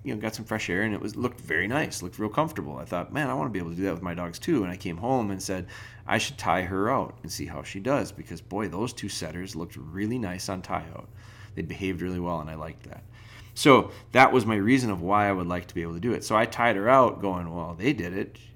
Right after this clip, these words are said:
I'm sure she'll do it." And it was not. She, she almost becomes frantic on tie out. Like, she starts to bark and whine, and,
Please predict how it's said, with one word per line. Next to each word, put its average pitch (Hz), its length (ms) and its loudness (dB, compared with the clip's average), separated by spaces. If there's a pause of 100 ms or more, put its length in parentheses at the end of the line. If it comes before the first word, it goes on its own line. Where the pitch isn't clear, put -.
I'm 92 140 -8
sure 98 180 -2
she'll 139 220 -2
do 104 160 0
it." 80 240 -8
And 90 160 -2
it - 100 -4
was 113 180 -4
not. 123 460 -6
She, 95 480 -6
she 110 480 0 (340)
almost 156 560 4
becomes 110 680 0 (200)
frantic - 720 -4 (180)
on 92 200 -4
tie 78 260 -8
out. 62 220 -12 (100)
Like, 85 200 -4
she 98 300 -2
starts 98 400 -4
to 95 140 -6
bark 95 560 -2
and 82 280 -8
whine, 95 440 -2
and, 87 160 -8